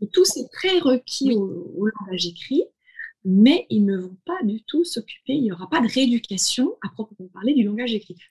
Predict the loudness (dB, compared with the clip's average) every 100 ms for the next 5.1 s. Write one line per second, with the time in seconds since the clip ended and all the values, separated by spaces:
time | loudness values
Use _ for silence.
0 | -10 -4 -2 0 -2 -2 -4 -4 -8 -8
1 | -8 -2 0 -2 -2 -6 -8 _ _ _
2 | _ 0 0 0 -4 -14 -4 0 2 4
3 | 4 2 0 -2 -4 -6 0 0 0 -6
4 | -4 0 -2 -2 -8 -14 -14 -14 -10 -10
5 | -10